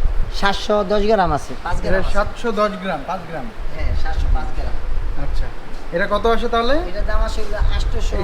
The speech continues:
Speaker 2: সেটা তো আপ-,
Speaker 1: অষ্টআশি টাকা।
Speaker 2: আপনাদের দামে আটশোশো, আটশো, অষ্টআশি
Speaker 1: হ্যাঁ,
Speaker 2: টাকা
Speaker 1: জি,
Speaker 2: আছে।
Speaker 1: জি, জি।
Speaker 2: কিন্তু আমাদের তো দাম একটা আছে নাকি?
Speaker 1: হ্যাঁ, জি, অবশ্যই,
Speaker 2: ওই
Speaker 1: অবশ্যই।
Speaker 2: দামে তো আর একটু কম আসবে।
Speaker 1: হ্যাঁ, হ্যাঁ।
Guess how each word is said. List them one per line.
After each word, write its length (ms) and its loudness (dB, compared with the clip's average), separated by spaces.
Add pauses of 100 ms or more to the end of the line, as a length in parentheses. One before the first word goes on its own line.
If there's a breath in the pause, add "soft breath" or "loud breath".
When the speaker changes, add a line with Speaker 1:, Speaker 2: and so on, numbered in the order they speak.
Speaker 2:
সেটা 160 4
তো 100 4
আপ-, 100 4
Speaker 1:
অষ্টআশি 220 0
টাকা। 120 -2
Speaker 2:
আপনাদের 440 2
দামে 220 2
আটশোশো, 480 2
আটশো, 240 4
অষ্টআশি 300 2
Speaker 1:
হ্যাঁ, 120 2
Speaker 2:
টাকা 220 2
Speaker 1:
জি, 60 2
Speaker 2:
আছে। 100 -2
Speaker 1:
জি, 60 -2
জি। 320 -2
Speaker 2:
কিন্তু 160 2
আমাদের 400 4
তো 60 2
দাম 200 4
একটা 220 2
আছে 180 2
নাকি? 260 2
Speaker 1:
হ্যাঁ, 220 2
জি, 180 0
অবশ্যই, 360 2
Speaker 2:
ওই 60 0
Speaker 1:
অবশ্যই। 220 4
Speaker 2:
দামে 220 4
তো 60 4
আর 100 4
একটু 180 0
কম 200 4
আসবে। 240 2 (180)
Speaker 1:
হ্যাঁ, 120 -2
হ্যাঁ। 200 2